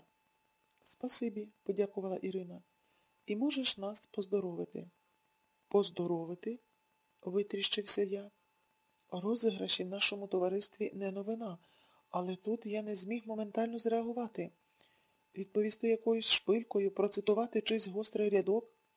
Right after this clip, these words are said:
Щось тенькнуло, чи то у грудях, чи в голові,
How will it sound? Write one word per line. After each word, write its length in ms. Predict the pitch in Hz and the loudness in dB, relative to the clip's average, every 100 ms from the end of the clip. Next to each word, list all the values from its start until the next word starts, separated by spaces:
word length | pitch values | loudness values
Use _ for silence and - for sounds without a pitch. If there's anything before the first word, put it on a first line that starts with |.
| _ _ _ _ _ | _ _ _ _ _
Щось 400 | - - 202 - | 0 0 2 0
тенькнуло, 680 | - 220 240 - 196 175 | 0 -4 -6 -14 -4 0
чи 140 | - 202 | 2 2
то 140 | 202 | 2
у 60 | 185 | 0
грудях, 420 | 202 247 233 226 | 0 -4 -4 -2
чи 140 | - | -2
в 40 | 190 | 0
голові, 460 | 180 180 175 233 | -2 -2 -4 -6